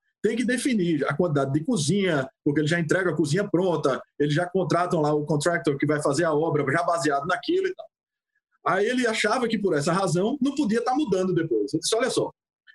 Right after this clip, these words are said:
você tá lançando um empreendimento e você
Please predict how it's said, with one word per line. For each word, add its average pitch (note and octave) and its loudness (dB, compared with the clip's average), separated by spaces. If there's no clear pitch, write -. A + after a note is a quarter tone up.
você D#3 0
tá C4 0
lançando B3+ 0
um A3 2
empreendimento D3 0
e F3 2
você A3+ 0